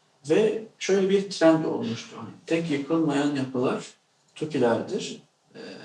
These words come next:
bu afet bölgelerinde. O zaman toki yapalım. Sizce bu depreme dayanıklı yapılar toki mi olması lazım?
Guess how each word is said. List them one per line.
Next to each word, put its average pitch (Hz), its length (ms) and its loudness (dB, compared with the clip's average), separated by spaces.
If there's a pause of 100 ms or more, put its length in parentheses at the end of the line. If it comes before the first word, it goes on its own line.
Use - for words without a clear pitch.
(280)
bu - 240 -20 (300)
afet 127 680 -4
bölgelerinde. 113 760 -2 (420)
O 208 80 4
zaman 202 440 4
toki 190 240 -6
yapalım. 151 460 -2 (300)
Sizce 202 400 2
bu 196 100 2
depreme 160 520 2
dayanıklı 147 840 -2
yapılar 139 520 -2
toki 151 240 -4
mi 180 100 0
olması - 500 -8
lazım? - 240 -18